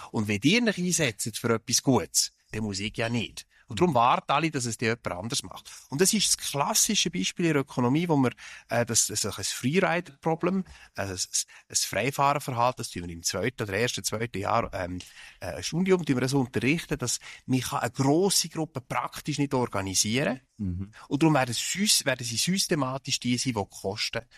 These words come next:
Speaker 1: tragen. Und das sehen wir, wenn es um öffentliche Finanzen geht, das Ausdehnen von der Einnahmenseite statt das Problemlösen auf der Ausgabenseite. Und die gleiche Mechanik funktioniert eben auch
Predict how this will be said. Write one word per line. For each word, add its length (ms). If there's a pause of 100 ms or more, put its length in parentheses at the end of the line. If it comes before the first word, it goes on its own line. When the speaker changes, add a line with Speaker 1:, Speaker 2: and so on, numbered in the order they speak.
(220)
Speaker 1:
tragen. 440 (320)
Und 120
das 140
sehen 240
wir, 140
wenn 80
es 100
um 220
öffentliche 420
Finanzen 460
geht, 320
das 100
Ausdehnen 640 (160)
von 160
der 80
Einnahmenseite 720
statt 180
das 60
Problemlösen 580
auf 80
der 140
Ausgabenseite. 720 (240)
Und 280
die 60
gleiche 300
Mechanik 540
funktioniert 640
eben 160
auch 240